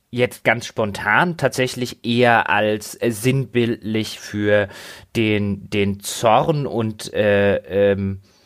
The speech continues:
durchaus auch die, die Bereitschaft vielleicht von Rachel, äh, äh, ansehen, sozusagen ihre eigene schöne Fassadenwelt in Flammen zu setzen.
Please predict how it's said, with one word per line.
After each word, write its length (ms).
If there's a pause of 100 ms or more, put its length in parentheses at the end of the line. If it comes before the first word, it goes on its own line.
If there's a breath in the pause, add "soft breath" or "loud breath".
(360 soft breath)
durchaus 500
auch 180
die, 300
die 140
Bereitschaft 760
vielleicht 260
von 160
Rachel, 640 (160)
äh, 340 (480 loud breath)
äh, 260
ansehen, 800 (300)
sozusagen 720
ihre 240
eigene 580
schöne 400
Fassadenwelt 1120
in 160
Flammen 500
zu 160
setzen. 520